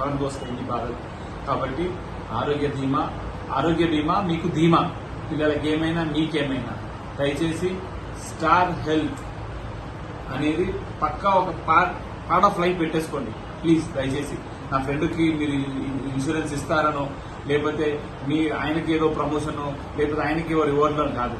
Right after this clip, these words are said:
నేను అలానే అనుకుని కొన్ని డిలే చేసినా ఇప్పుడు అనుభవిస్తున్నా. తక్కువ తీసుకోండి. మీరు మంచి బీమా, మంచి వాల్యూ తోటి మా రవీందర్ గారు తీసుకోండి.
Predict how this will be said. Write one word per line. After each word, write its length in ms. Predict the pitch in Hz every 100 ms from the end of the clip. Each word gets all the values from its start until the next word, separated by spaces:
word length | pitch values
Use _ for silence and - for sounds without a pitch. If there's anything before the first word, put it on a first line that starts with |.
| - - - 139
నేను 200 | 165 165
అలానే 300 | 165 165 170
అనుకుని 240 | 160 165
కొన్ని 260 | 151 143 151
డిలే 120 | 160
చేసినా 480 | 160 139 160 180 175
ఇప్పుడు 200 | 151 151
అనుభవిస్తున్నా. 640 | 139 147 143 - 139 156 - - -
తక్కువ 220 | 143 147
తీసుకోండి. 440 | 135 - 120 110 120
మీరు 140 | 120
మంచి 340 | 123 151 180
బీమా, 460 | 170 160 156 190 185 - - - - -
మంచి 280 | 160 185 196
వాల్యూ 280 | 170 175
తోటి 420 | 170 170 165 208 208 - -
మా 120 | 135 135 -
రవీందర్ 380 | 139 143 170 165
గారు 200 | 151 147
తీసుకోండి. 500 | 143 143 160 143 139